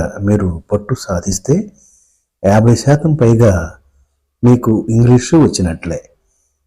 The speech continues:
ఇక్కడ హెడ్డింగ్ అయితే మనం టెన్స్ అని పెట్టినప్పటికీ ఇంగ్లీష్కి సంబంధించిన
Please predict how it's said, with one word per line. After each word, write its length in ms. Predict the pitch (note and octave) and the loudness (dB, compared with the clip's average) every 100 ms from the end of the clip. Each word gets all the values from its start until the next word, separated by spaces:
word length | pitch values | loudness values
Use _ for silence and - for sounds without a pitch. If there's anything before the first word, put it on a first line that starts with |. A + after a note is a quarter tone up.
| _ - | _ -6
ఇక్కడ 240 | B2+ D#3+ D3+ A#2 A2+ A#2 - _ - | -2 2 2 2 0 -2 -8 _ -4
హెడ్డింగ్ 320 | G2+ A2+ D3 | 0 4 4
అయితే 260 | D3+ D3 C#3+ | 4 4 2
మనం 480 | C3+ B2+ A2 E2 - _ _ _ - | 4 4 2 -2 -8 _ _ _ -2
టెన్స్ 300 | G#2+ B2+ - | 0 0 0
అని 100 | B2+ | 0
పెట్టినప్పటికీ 880 | - F#2+ G#2 G#2 G#2 G2+ E3 F3+ - _ _ _ _ _ _ | 0 -2 0 0 -2 -2 0 -2 -4 _ _ _ _ _ _
ఇంగ్లీష్కి 480 | A2 C#3+ E3 F3+ E3+ | 2 4 4 4 0
సంబంధించిన 800 | D#3 C3 B2 A2+ G#2 G#2 G2+ F2 | 0 2 4 2 2 2 0 -2